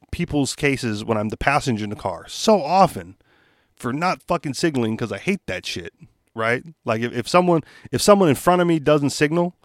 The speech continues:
like, I'm livid, right? And I s-, I, I fucking signal so much on a moped even that it's, it's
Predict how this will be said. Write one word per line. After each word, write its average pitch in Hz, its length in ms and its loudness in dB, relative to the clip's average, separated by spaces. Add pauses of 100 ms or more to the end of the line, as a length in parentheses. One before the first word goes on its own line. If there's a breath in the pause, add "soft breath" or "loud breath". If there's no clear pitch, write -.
(400 soft breath)
like, 110 140 0
I'm 131 200 -2
livid, 131 380 0 (540)
right? 107 280 -2
And 117 140 -2
I 151 100 4
s-, - 240 -4
I, 139 240 0 (100)
I 160 200 4 (100)
fucking 135 260 0
signal 143 360 0
so 156 220 2
much 143 240 2
on 123 160 0
a 95 40 -6
moped 104 600 2
even 95 420 -12 (580 soft breath)
that 117 160 2
it's, - 220 -4 (220)
it's 127 260 -4